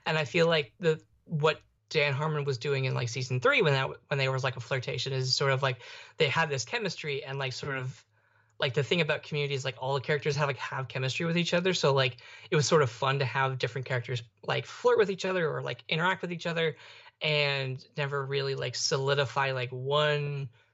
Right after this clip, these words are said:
like, the, like, there was always a balance with the group because no one was really, like, obviously Troy and Abed were, like,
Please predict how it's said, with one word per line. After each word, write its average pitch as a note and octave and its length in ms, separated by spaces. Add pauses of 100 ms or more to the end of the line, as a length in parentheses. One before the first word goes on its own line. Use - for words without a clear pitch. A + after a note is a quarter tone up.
(340)
like, C3 240 (460)
the, C#3+ 180 (220)
like, C#3 160
there C#3+ 80
was D3 100
always E3+ 200
a C#3+ 40
balance F#3 360
with D3 80
the D3+ 60
group C3+ 280
because C3+ 280
no C3+ 140
one C3+ 160
was C3 160
really, C3 260 (800)
like, B2+ 220
obviously C#3 340
Troy C3+ 200
and B2+ 100
Abed B2+ 320
were, C3 120
like, B2+ 240